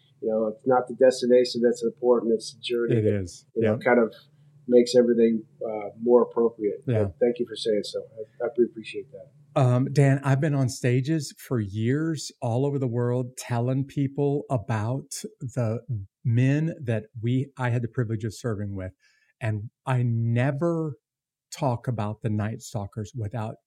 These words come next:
Speaker 2: ta-, without using this language, and I mean every word of it. So anybody's ever heard me say this from the stage, I meant every word of it. These are the greatest helicopter pilots on the planet. There isn't even a close second. And you spent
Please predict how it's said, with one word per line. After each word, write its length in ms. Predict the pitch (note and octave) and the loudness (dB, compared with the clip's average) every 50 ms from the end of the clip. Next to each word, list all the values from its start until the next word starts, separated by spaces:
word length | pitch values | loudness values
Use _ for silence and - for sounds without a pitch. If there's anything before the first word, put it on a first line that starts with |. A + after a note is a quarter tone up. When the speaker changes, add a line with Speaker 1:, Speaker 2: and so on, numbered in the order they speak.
| - - | -20 -16
Speaker 2:
ta-, 120 | - - - | -16 -14 -8
without 400 | D#3+ B2+ B2+ A#2 - A#2 A#2+ C3+ C#3+ | -4 -2 -2 0 0 0 -2 -2 -4
using 520 | A#2 G2+ B2+ C#3+ C#3+ C#3 D3 C3 B2 B2+ - C3 | -2 0 2 2 2 2 0 -2 -2 -2 -6 -6
this 300 | G#2+ B2 B2 - - - | -6 -6 -6 -6 -6 -4
language, 360 | C3+ A#2+ A#2 A2+ A2 G#2+ - _ - - _ _ - | -4 -2 -2 -2 -4 -4 -8 _ -20 -20 _ _ -4
and 120 | B2 G#2+ | -2 -2
I 40 | G#2 | -2
mean 280 | G#2 G#2+ A#2 C3 C3+ | 0 2 2 4 4
every 220 | C3 C3+ C3+ D3 C#3+ | 4 2 2 2 0
word 220 | B2 A#2+ A2 F#2+ | 0 0 -2 -4
of 60 | F2 | -6
it. 120 | F#2+ F#2+ - | -8 -10 -6
So 140 | - A2 G2+ | -4 -4 -2
anybody's 400 | G#2+ C#3 C#3 C3 G#2+ G#2+ F#2+ A#2+ | 0 0 0 0 0 -2 -2 -2
ever 220 | A2 A#2 C#3 B2 | -2 0 0 0
heard 180 | A#2+ C3+ C3 A#2+ | 0 0 0 0
me 100 | C3 A#2+ | -2 -2
say 240 | - - B2 A#2 | -2 -2 -2 -2
this 320 | A#2 B2 B2 A#2 - - _ _ | 0 -2 -4 -6 -6 -12 _ _
from 300 | _ - - B2+ A#2+ C3+ | _ -6 -4 -2 0 0
the 60 | C#3+ C3+ | -2 -2
stage, 440 | - - B2+ G#2+ G#2 G#2 G2+ - _ - | -4 -4 -4 -4 -4 -4 -6 -8 _ -10
I 120 | G#2+ G2+ | -8 -6
meant 420 | G2+ G2+ G2+ G2+ G#2 B2 C3+ C3+ - - | -6 -4 -4 -2 -2 -2 -4 -6 -10 -8
every 260 | - A#2+ A2+ A#2 B2+ A#2+ | -6 -6 -4 -2 -4 -4
word 220 | G#2 G#2 G2+ F#2 | -4 -6 -8 -8
of 100 | F#2+ F#2 | -8 -10
it. 140 | G2 G2+ - _ _ _ _ _ _ _ - - | -10 -12 -12 _ _ _ _ _ _ _ -14 -6
These 460 | G2+ B2 B2+ C3 C3+ C#3+ C#3+ B2+ - - _ - | -2 0 0 2 2 0 0 -2 -6 -12 _ -8
are 120 | B2+ A2+ A2 | -6 -6 -4
the 80 | B2 | -4
greatest 600 | A2+ G#2 G2 - A2+ G#2+ A2 G#2+ A2+ G#2+ - - _ - | -6 -8 -6 -4 -2 -2 -2 -2 -2 -4 -6 -10 _ -18
helicopter 640 | - - B2 A2+ G#2+ _ - G#2 G#2 _ - A#2 | -10 -8 -6 -6 -6 _ -8 -10 -10 _ -10 -12
pilots 460 | - _ - A2 G2+ G2+ G#2 G#2 - - | -12 _ -10 -10 -8 -8 -8 -10 -10 -12
on 160 | - G#2+ G#2+ G#2+ | -10 -8 -8 -8
the 60 | G#2 | -8
planet. 420 | - _ - C3 A2+ G#2+ A#2 A#2 - | -10 _ -8 -8 -6 -6 -6 -8 -6
There 140 | - A2 A2 - - | -6 -6 -6 -4 -4
isn't 300 | B2+ A2 - C3 B2 - - | -4 -4 -4 -6 -8 -6 -6
even 220 | B2 A2 G2+ G2+ | -6 -6 -6 -8
a 60 | G#2 G2+ | -10 -12
close 320 | _ - A2 G2+ F#2+ - | _ -8 -8 -8 -8 -10
second. 560 | - - - G#2 F#2+ _ - G2+ F#2+ G#2 _ _ _ _ _ _ _ _ _ - | -14 -10 -10 -10 -10 _ -14 -12 -12 -14 _ _ _ _ _ _ _ _ _ -2
And 180 | B2+ A2+ G#2+ | -2 0 0
you 180 | G#2 B2+ C3+ C3+ | 2 2 2 0
spent 560 | B2+ - - - - A#2+ A2+ A2 A2+ A2+ - | 0 -4 -10 -6 -4 -2 0 0 -2 -4 -8